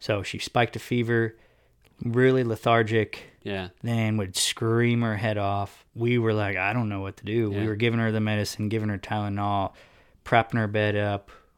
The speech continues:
Speaker 1: We, uh, would go into the shower for
Speaker 2: Oh, yeah.
Speaker 1: multiple times for a good hour or so with, uh,
Speaker 2: With
Speaker 1: with
Speaker 2: all
Speaker 1: the
Speaker 2: the steam.
Speaker 1: Yeah, the steam going. That seemed to help out quite a bit.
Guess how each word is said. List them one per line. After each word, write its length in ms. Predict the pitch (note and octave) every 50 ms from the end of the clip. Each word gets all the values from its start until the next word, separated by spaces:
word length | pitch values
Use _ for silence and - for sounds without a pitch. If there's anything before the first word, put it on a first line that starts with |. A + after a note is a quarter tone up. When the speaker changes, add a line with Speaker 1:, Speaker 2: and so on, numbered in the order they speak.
| - - _ _ _
Speaker 1:
We, 680 | - G#2+ G#2 G2+ G#2 G2+ G2+ G2 G2 G2 G2 G2 G2 - -
uh, 300 | G#2+ G#2 G2+ G2 F#2+ F2+ -
would 160 | A#2 A2+ -
go 200 | - A2 A2 G#2+
into 180 | G#2+ G2+ G2+ -
the 100 | G#2+ F#2+
shower 540 | - - - G#2+ G#2+ G#2+ A2 G#2+ G#2 F#2 E2+
for 380 | - - F#2+ F#2+ F#2 - - _ _ _ - -
Speaker 2:
Oh, 140 | - A#2+ A#2
yeah. 100 | A#2 B2 A#2+
Speaker 1:
multiple 360 | A2+ A#2 A2+ - - A2 G#2
times 560 | - - A2+ A2 G#2+ G#2 G#2 G2+ G2 - - _ _ _ _ _ _ _ _ - - - - _ _
for 140 | - - G#2+
a 60 | G2+
good 260 | G#2+ B2 A#2 A2+ G#2 -
hour 380 | - G#2+ G#2+ A2 A2+ A2 G#2 G2+
or 80 | G2+ G2
so 340 | - - A2 G2+ G2+ G2+ G2+
with, 280 | G2 F#2+ F#2 - -
uh, 380 | G#2+ G2+ G2 F#2+ F#2 F#2 F#2 -
Speaker 2:
With 140 | - - -
Speaker 1:
with 120 | A#2 A2 A2
Speaker 2:
all 60 | G#2+
Speaker 1:
the 40 | G2+
Speaker 2:
the 20 | F#2+
steam. 380 | - - - G#2 G2+ G2+ G2 G#2
Speaker 1:
Yeah, 240 | A#2+ A#2+ A2+ G#2 G2+
the 100 | G2 -
steam 440 | - - - A2+ A2 A2+ A2 A2+
going. 480 | A2 A2 G#2+ G2+ G2+ G2+ G2 G2 G2+ G2+ - _ _ _ _ _ - - - - _ _ _ _ _ -
That 180 | A#2 B2 A#2+ -
seemed 180 | - B2 A2+ G#2
to 40 | F#2+
help 240 | G2 A#2 A2 - -
out 220 | G#2 G#2 - -
quite 200 | - A2+ A2 G#2
a 40 | G2
bit. 400 | G2+ A#2 A#2 A#2 A2+ - -